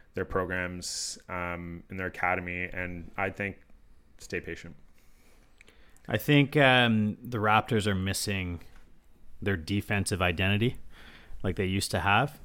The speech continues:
Speaker 2: They're giving up way too many easy buckets game after game. Their physicality isn't there. Last night, the biggest reason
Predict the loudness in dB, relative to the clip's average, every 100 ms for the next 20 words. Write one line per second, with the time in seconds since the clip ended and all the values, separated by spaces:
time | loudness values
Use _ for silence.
0 | -4 -2 4 6 6 4 2 0 0 0
1 | 0 0 0 2 0 0 0 0 0 0
2 | -2 -2 -6 -8 -16 -18 -20 -16 0 4
3 | 6 6 6 2 0 0 2 0 0 -2
4 | 0 2 2 4 6 6 4 2 2 2
5 | 2 0 -4 -20 -20 -12 8 10 10 8
6 | 6 6 2 2 4 6 4 0 -8 -14
7 | -20 -20 -20 -20 2 10 10 10 8 6
8 | 0